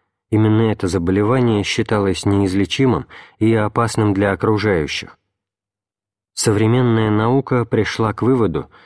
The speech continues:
что проказа не столь заразное заболевание, как думали раньше.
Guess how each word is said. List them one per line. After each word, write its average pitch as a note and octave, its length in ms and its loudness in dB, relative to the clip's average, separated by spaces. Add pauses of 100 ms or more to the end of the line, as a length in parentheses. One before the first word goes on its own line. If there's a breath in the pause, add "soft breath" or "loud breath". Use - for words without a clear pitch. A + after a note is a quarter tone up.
(220 soft breath)
что G#2+ 360 0
проказа A2+ 520 0
не A#2+ 140 2
столь B2 320 0
заразное G2 580 0
заболевание, G2 760 0
как F#2+ 180 -2
думали G2 340 2
раньше. G2+ 480 -2